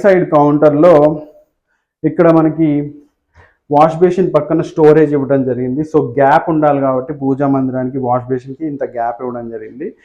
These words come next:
So ఇది స్టోరేజ్ వాష్ బేసిన్ కింద. So కిచెన్లో బేస్ కౌంటర్ చూసుకుంటే స్టవ్ కింద వచ్చేసి లెఫ్ట్ సైడ్లో వచ్చేసి tandem బాస్కెట్స్ ప్రొవైడ్ చేసామండి. కింద అంతా tandem బాస్కెట్స్ వచ్చాయి. So మనం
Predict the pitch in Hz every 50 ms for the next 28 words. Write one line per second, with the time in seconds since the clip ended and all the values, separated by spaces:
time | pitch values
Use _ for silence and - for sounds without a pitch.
0 | _ _ _ _ _ _ _ _ _ _ _ 156 147 139 135 135 139 147 143 -
1 | - 143 131 127 123 127 127 120 123 135 165 202 196 165 131 123 123 123 127 127
2 | 120 127 127 127 127 131 123 - - 113 113 120 - - 190 - 202 185 - 233
3 | 233 226 220 220 165 143 156 160 170 175 170 196 185 175 175 175 165 147 156 151
4 | 151 - 160 160 160 160 160 - - 151 143 151 151 156 156 151 151 147 143 135
5 | - 151 151 147 - 175 165 143 131 131 135 131 - - 165 151 151 151 147 139
6 | 135 135 139 135 127 127 160 165 165 _ _ _ _ _ _ - 147 139 143 147
7 | 151 151 156 147 139 131 131 127 - - 143 131 - _ _ 131 120 120 117 113
8 | 117 117 113 113 - 120 117 117 117 113 123 175 233 - _ _ _ _ _ _
9 | _ _ _ _ _ _ _ - 139 139 139 139 135 131 131 156 151 151 147 131
10 | 127 131 135 135 131 131 127 123 120 - - 127 - _ 120 113 _ _ - 113
11 | 127 165 190 185 _ _ 127 120 117 117 117 113 113 113 113